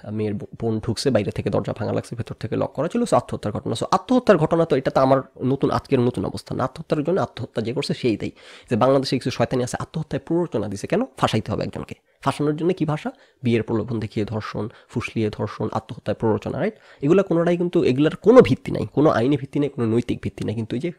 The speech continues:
বললাম যে ফাঁসাইতে হবে, ফাঁসান। So আমাদের দেশের মানুষের চিন্তা ভাবনা হচ্ছে ফাঁসানো খালি।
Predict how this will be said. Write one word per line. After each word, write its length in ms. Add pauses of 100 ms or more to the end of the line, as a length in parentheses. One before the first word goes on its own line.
(100)
বললাম 260
যে 80
ফাঁসাইতে 380
হবে, 180
ফাঁসান। 340 (520)
So 60
আমাদের 340
দেশের 220
মানুষের 380
চিন্তা 200
ভাবনা 140
হচ্ছে 160
ফাঁসানো 440
খালি। 200